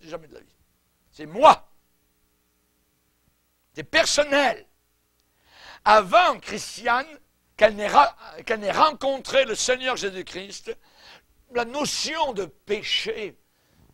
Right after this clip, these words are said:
lui était totalement inconnue. La notion du, du pardon, oh, c'était, euh, là-bas les, les religieux, tout ça, peut-être, euh, les curés ou quoi que ce soit, ou, ou les imams, ainsi de suite, euh, mais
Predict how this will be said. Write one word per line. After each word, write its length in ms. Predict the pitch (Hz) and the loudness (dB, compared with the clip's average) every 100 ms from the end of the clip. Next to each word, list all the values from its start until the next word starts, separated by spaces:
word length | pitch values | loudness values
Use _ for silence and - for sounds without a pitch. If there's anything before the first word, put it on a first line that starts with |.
| _ - | _ -10
lui 140 | 196 | -8
était 180 | 185 180 | -8 -10
totalement 380 | 180 170 165 151 | -10 -8 -8 -8
inconnue. 480 | 143 - - - _ _ _ _ _ _ _ _ _ _ _ | -10 -14 -20 -20 _ _ _ _ _ _ _ _ _ _ _
La 100 | 139 | -12
notion 560 | 165 208 - - 247 247 | -4 -2 -2 0 0 0
du, 240 | 180 170 - _ _ | -2 -8 -12 _ _
du 140 | 147 | -16
pardon, 880 | - _ 233 220 180 185 214 247 240 | -16 _ 0 0 -6 -6 -2 -2 -2
oh, 340 | 185 202 190 160 | 0 2 0 -2
c'était, 500 | 165 147 208 202 170 | -8 -4 -4 -2 -4
euh, 100 | 156 | -6
là-bas 480 | 180 180 202 202 | -6 -2 -2 -2
les, 180 | 175 160 | -4 -8
les 120 | 170 185 | -8 -6
religieux, 640 | 180 175 165 147 196 190 | -6 -6 -12 -10 -8 -8
tout 160 | - 156 | -12 -16
ça, 540 | - 170 185 175 151 _ | -10 -8 -8 -8 -12 _
peut-être, 260 | 180 - 131 | -18 -16 -16
euh, 260 | 139 131 - - - | -16 -18 -20 -20 -14
les 160 | 147 156 | -12 -12
curés 420 | - 170 165 185 | -10 -6 -2 -2
ou 120 | 165 | -2
quoi 140 | 165 156 | -8 -14
que 40 | |
ce 80 | - | -8
soit, 260 | 170 175 | -4 -2
ou, 200 | 160 143 - - | -4 -8 -14 -20
ou 80 | 151 | -14
les 240 | 165 143 | -12 -12
imams, 320 | 156 160 170 160 | -12 -10 -10 -12
ainsi 240 | 147 131 | -18 -16
de 40 | 151 | -14
suite, 240 | 165 - | -14 -14
euh, 180 | - - _ _ _ _ _ _ | -16 -16 _ _ _ _ _ _
mais 140 | 175 | -8